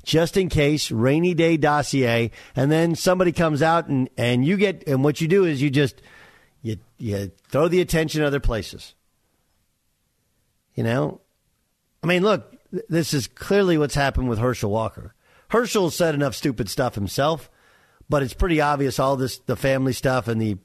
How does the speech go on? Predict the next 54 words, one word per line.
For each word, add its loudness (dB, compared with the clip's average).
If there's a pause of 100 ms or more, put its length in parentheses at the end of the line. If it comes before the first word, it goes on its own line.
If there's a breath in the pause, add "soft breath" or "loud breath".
(120)
the -4
previous 0
women 0
and 0
all -2
that. 0 (400 soft breath)
Somebody 0
had 2
a -2
dossier, 0
and -2
you're 0
just -4
waiting 0
for, 0 (420 soft breath)
"All 0
right, 0
I'm 0
not 0
gonna 0
waste 0
this -2
unless -2
he -2
becomes -2
a -2
serious -2
candidate." -2
Now -2
he 0
becomes -2
a -8
serious -2
candidate, 0
and -2 (340 loud breath)
boom, 0 (580)
there's 0
all 2
the -2
skeletons. -6 (240)
You -2
open -2
the -2
closet. -12 (1400)
All 0
right, -2
we 2
saw 0
when -2
John -4
Kerry -2
got -4
swift -2
boated. 0